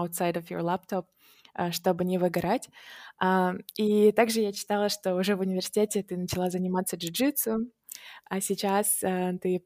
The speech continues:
практикуешь йогу и медитацию. Ам, и расскажи об этом journey, эм,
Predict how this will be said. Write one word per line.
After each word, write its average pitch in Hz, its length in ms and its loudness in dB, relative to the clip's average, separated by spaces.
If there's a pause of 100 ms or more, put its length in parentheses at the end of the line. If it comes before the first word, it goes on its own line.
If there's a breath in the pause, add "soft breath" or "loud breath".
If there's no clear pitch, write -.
практикуешь 190 560 -2
йогу 208 320 4
и 196 100 4
медитацию. 208 880 0 (420 loud breath)
Ам, 190 420 -2 (100)
и 202 200 2
расскажи 208 460 0
об 214 120 0
этом 185 280 -2
journey, 220 560 2
эм, 185 420 -4